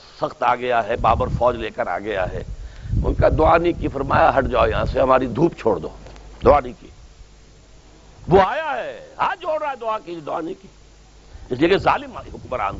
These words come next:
تھا اور بابر نے شکست دی۔ تو یہ جو، یہ فقیروں کے پاس چل کے بادشاہ کیوں جا رہے ہیں؟ اس لیے کہ وہ یقین ہے دل کے اندر، یقین پیدا کرے ناداں، یقین سے ہاتھ آتی ہے۔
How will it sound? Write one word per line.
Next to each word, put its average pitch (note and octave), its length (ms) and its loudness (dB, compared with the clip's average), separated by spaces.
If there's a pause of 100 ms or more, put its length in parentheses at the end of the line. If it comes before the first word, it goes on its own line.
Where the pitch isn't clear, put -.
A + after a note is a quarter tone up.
تھا - 120 -18 (640)
اور C3 120 2
بابر B2 300 2
نے C3 180 -8
شکست - 300 -12
دی۔ E3+ 60 -16 (1080)
تو F3 60 2
یہ F#3 180 6 (120)
جو، D4+ 60 -4 (140)
یہ D3 240 -2 (100)
فقیروں B3 460 2
کے D#4+ 160 -4
پاس D#4+ 240 2
چل C#4 160 2
کے D4+ 100 6
بادشاہ - 400 2
کیوں A3 140 -2
جا C3+ 180 4
رہے A2 200 2
ہیں؟ - 120 -8 (560)
اس F#3+ 100 6
لیے D#4 120 6
کہ G4 80 4
وہ F4+ 160 0
یقین D4+ 560 0
ہے B3+ 140 4
دل F#3+ 200 -2
کے E3+ 200 2
اندر، B2 260 2 (1040)
یقین B3 400 4
پیدا A3+ 480 0
کرے F#3 300 4
ناداں، F3+ 440 4
یقین A3 380 0
سے G#3 180 4
ہاتھ F3+ 340 4
آتی D#3 420 0
ہے۔ C#3 140 2